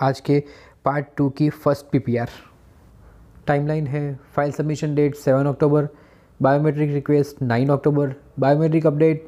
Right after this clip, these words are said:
फोर्टीन अक्टूबर, मेडिकल रिक्वेस्ट फिफ्थ दिसंबर और मेडिकल अपडेट नाइन दिसंबर और पीपीआर आई है नाइनटीन दिसंबर को। दोस्तों, जैसे मैंने आपको पार्ट वन में बताया था कि अक्टूबर फाइल स्टार्ट हो गई है, तो अक्टूबर की फाइलें बहुत देखने को भी मिल रही है। ठीक है,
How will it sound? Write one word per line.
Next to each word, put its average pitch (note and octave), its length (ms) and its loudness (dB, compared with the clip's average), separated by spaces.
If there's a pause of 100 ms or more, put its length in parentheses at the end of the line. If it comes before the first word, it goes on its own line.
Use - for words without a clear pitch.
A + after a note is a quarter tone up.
फोर्टीन C#3+ 320 0
अक्टूबर, D3 460 2 (160)
मेडिकल D#3 360 4
रिक्वेस्ट D#3 680 0
फिफ्थ F3 180 2
दिसंबर E3+ 520 2 (380)
और C#3+ 100 4
मेडिकल C#3+ 360 4
अपडेट D3 440 0 (160)
नाइन A#2+ 260 -2
दिसंबर A2+ 420 -10
और C3 120 4
पीपीआर B2+ 440 2
आई B2+ 120 4
है G3 320 0
नाइनटीन C3 480 0
दिसंबर A2 440 -2
को। - 280 -8
दोस्तों, D3+ 240 2
जैसे D3+ 220 2
मैंने D#3 200 2
आपको D3 220 0
पार्ट C#3 300 -2
वन C#3 120 0
में D3 120 -2
बताया C#3 320 0
था C#3+ 220 -2
कि D#3 200 -2
अक्टूबर D3 520 -2
फाइल C#3+ 280 0
स्टार्ट C3 380 -2
हो C#3+ 100 2
गई D3+ 180 0
है, D#3 200 0 (480)
तो D#3+ 220 6
अक्टूबर D#3 340 0
की F3 120 0
फाइलें D3+ 500 0
बहुत C#3+ 260 2
देखने C#3+ 340 -2
को E3 120 0
भी E3 120 4
मिल D3 180 2
रही B2+ 220 2
है। A#2+ 80 0
ठीक C#3 200 -2
है, E3 160 2